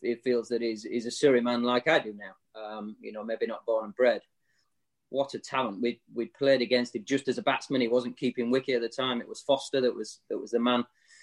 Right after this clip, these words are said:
with the gloves. Um, and Stewie had seen him keep as well. So the package for us was a no-brainer. Um, and he didn't start with the gloves straight away at Surrey. Uh, he had to earn that right.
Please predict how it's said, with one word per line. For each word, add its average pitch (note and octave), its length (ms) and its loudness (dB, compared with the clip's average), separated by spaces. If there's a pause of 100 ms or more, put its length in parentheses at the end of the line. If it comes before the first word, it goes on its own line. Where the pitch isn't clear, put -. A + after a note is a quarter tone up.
(280)
with D3 160 6
the C#3 60 4
gloves. D#3 540 6
Um, C#3+ 520 2 (280)
and D3 360 -6 (260)
Stewie D3 400 -2
had C#3 140 -2
seen C#3+ 240 -4
him C3 140 -6 (120)
keep D3 220 -8
as B2 160 -4
well. B2+ 300 2
So B2+ 320 0 (500)
the B2 60 -2
package - 500 0
for D3+ 160 6
us C#3 200 8
was B2+ 120 -4
a C3 60 -2
no-brainer. B2+ 520 2 (320)
Um, A#2 400 -6
and C#3 100 4
he C#3+ 120 6
didn't E3+ 360 2
start A#2 360 2
with A#2+ 80 -4
the A#2 60 -4
gloves B2 260 0
straight C3+ 340 2
away B2+ 220 8
at A#2+ 80 2
Surrey. C#3+ 240 0 (380)
Uh, A#2 80 -6
he A#2 100 0
had B2 140 2
to B2+ 160 2
earn C3+ 160 4
that B2+ 160 -4
right. C#3 240 0